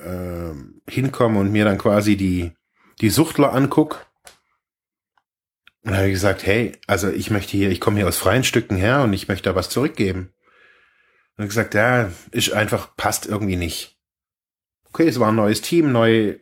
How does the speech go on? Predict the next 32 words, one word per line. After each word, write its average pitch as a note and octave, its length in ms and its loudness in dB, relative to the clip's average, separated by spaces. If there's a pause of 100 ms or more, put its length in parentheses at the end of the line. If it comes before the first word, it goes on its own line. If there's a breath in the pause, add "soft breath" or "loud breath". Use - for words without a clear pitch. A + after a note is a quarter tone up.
(140)
alles E3 280 0
war A#2 100 4
neu, E3+ 400 4
die B2+ 100 -10
kannten D#3+ 280 0
mich C#3 140 -4
nicht, D3 220 -2
alles, C3+ 220 -2
äh, G2 340 -6
habe B2+ 160 -4
ich B2 100 -8
verstanden, F#3 440 0
aber C#3 120 0
ich C3+ 80 -2
habe C#3+ 100 0
dann B2+ 160 0
für B2+ 100 0
mich E3 160 2
gemerkt, C3+ 360 2
okay, C3+ 380 0 (1700 loud breath)
es A#2+ 160 -2
ist C3 80 0
schwierig, E3+ 400 2
hier A2 180 2
was - 280 -2
zurückzugeben. F2+ 800 -2
Soziale B2+ 520 2
Arbeit C#3+ 340 2
blockiert - 460 0
da F2 120 0
was E2 280 -4
und A#2 260 -4